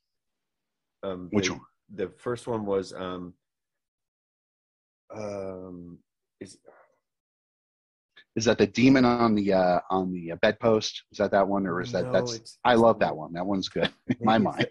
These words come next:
Speaker 1: it's the one where he talks about the, the, uh, mentally challenged person on, um, and Noah's Ark, story of Noah's Ark.
Speaker 2: Oh, yeah, yeah, yeah, yeah, yeah.
Speaker 1: Mo-, is it, is it, um, isn't it, like, Space Monkeys on, what is it?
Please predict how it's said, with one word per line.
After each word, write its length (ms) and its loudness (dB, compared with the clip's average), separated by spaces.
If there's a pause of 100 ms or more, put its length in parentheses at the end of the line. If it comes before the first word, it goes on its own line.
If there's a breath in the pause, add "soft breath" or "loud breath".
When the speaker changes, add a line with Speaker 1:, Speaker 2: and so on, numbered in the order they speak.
Speaker 1:
it's 160 -12
the 80 -6
one 160 0
where 100 -4
he 100 -6
talks 280 -6
about 360 -6
the, 360 -8
the, 320 -8
uh, 440 -10
mentally 540 -12
challenged 420 -10
person 320 -10
on, 280 -12
um, 240 -14 (260)
and 220 -12
Noah's 320 -4
Ark, 280 -6
story 460 -8
of 60 -14
Noah's 320 -8
Ark. 220 -6 (180 loud breath)
Speaker 2:
Oh, 400 4
yeah, 320 0
yeah, 200 2
yeah, 180 2
yeah, 200 0 (140)
yeah. 160 -2 (400)
Speaker 1:
Mo-, 240 -6
is 160 -8
it, 100 -4
is 180 -8
it, 120 -8 (180)
um, 340 -8 (680)
isn't 160 -14
it, 80 -16
like, 140 -14 (160)
Space 540 -12
Monkeys 560 -12
on, 300 -12 (260)
what 140 -20
is 180 -20
it? 240 -20